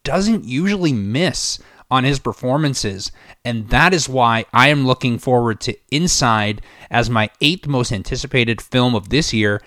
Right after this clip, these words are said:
and it's coming out in March. Moving on now to number seven, I have Mission Impossible Dead Reckoning Part One.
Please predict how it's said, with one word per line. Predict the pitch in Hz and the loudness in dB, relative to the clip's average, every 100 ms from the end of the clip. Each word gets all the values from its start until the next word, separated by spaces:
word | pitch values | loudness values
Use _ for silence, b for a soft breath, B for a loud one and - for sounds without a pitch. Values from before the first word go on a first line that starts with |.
| b | b
and | - 120 - | -8 -8 -4
it's | 196 - | -6 -4
coming | - 135 113 | -2 0 2
out | 98 | 0
in | 113 | -2
March. | 117 87 - - - - - _ _ _ _ _ _ _ _ _ _ | -2 -2 -4 -8 -8 -10 -20 _ _ _ _ _ _ _ _ _ _
Moving | - 185 269 262 226 | 0 2 4 4 4
on | 214 202 | 4 4
now | 196 196 | 2 2
to | 185 | 2
number | 170 180 175 | 2 0 0
seven, | 160 - 160 143 139 143 139 - | -2 0 0 0 0 -4 -4 -6
I | 135 | -4
have | 143 143 131 113 | -2 0 0 -2
Mission | 104 117 190 - 175 | -4 -2 -2 0 -2
Impossible | 165 - 147 143 - 131 139 110 - | -2 -2 0 0 -2 -4 -4 -6 -2
Dead | 139 156 160 | 0 0 2
Reckoning | 147 135 160 127 127 127 123 _ | 0 2 0 -2 0 -2 -6 _
Part | - - 123 131 | -8 0 0 0
One. | 107 104 87 82 - | -4 -4 -4 -6 -20